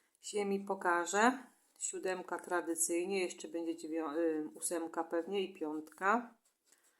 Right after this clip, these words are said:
A ja poproszę dziewiątkę. Dwa, cztery, trzy, pięć i osiem.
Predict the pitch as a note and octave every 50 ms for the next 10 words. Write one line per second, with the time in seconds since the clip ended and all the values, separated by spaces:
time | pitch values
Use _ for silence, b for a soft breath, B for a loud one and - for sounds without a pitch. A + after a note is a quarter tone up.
0 | b b b b b b b b _ _ _ _ _ - - F3 F#3 F#3 F3 E3+
1 | E3+ E3+ - F#3+ F#3+ - - - D3 D3 D3 - - F#3 F3 - A#3 B3 C4 C#4+
2 | D#4 D#4 C#4+ B3 A3 - - - - - D3 C#3+ - - - - _ _ _ _
3 | _ _ _ _ _ _ _ _ - D#3+ D#3 G#3 A3 A3 A3+ A#3 A3+ A#3 - -
4 | - - - E3 D#3+ E3+ F3 F3+ F3 F3 F3 F3 E3+ E3+ - _ _ _ _ _
5 | - - - - - - - C#4 D4 D4+ D4 D4 - - - _ - _ _ _
6 | _ _ _ _ _ _ _ _ _ _ _ - F#3 F3+ F3 F3+ F3+ F3+ - -
7 | - - - - _ _ _ _ - - _ - - G#3+ A#3 F#3+ - C#3 C#3 C3
8 | C3 - - - B2+